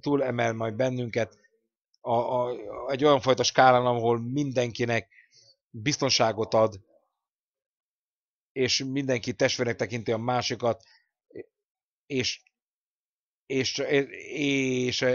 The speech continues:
csak a testvéri szeretet lehet az egyetlen hely, ahol, ö, megmenthetjük a lelkünket. És ez az életnek a gyökere, amely majd felnyilaszt-, felnyílik a számunkra,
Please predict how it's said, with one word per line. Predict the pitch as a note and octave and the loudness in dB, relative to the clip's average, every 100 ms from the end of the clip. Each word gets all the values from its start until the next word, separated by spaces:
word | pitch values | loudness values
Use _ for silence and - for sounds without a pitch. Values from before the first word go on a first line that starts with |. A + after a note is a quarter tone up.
| B2+ G#2 | 0 -2
csak | D#3 D3+ | -2 2
a | A#2+ A2+ G#2 - | 2 2 0 0
testvéri | C#3+ C3+ B2 | 0 2 -2
szeretet | - B2 A#2 A#2 | -2 -2 -2 -2
lehet | A2+ A2 | -2 -2
az | G#2+ | -2
egyetlen | A#2+ A#2 A2+ | -4 -2 -2
hely, | A2+ | 0
ahol, | A2 G#2+ G#2+ F#2+ - - - | 0 0 -2 -4 -16 -20 -4
ö, | A2 A2 | 0 2
megmenthetjük | G#2 B2 G#2+ A2 G#2+ G#2 A2+ | 2 0 0 -2 -6 -6 -2
a | |
lelkünket. | G#2+ G#2 G2+ A2 G#2 G#2 - _ _ _ - | 2 0 0 -6 -2 -4 -4 _ _ _ -8
És | C3 A2+ A#2+ | -4 -4 -2
ez | C#3+ | -2
az | A#2+ B2+ | -2 0
életnek | C#3 A#2 A#2 A#2 | 2 2 0 -4
a | |
gyökere, | G#2 C#3 C3+ B2 A#2 | 2 2 4 4 4
amely | G#2+ G#2+ | 2 -2
majd | G#2+ G#2 | -4 -2
felnyilaszt-, | C#3 C3+ C3 A#2+ A#2 - | 2 2 2 0 0 -2
felnyílik | D3 C3+ B2 | -4 -2 -2
a | A#2 | -4
számunkra, | - B2+ B2 A#2 A#2+ | 0 0 0 -2 -2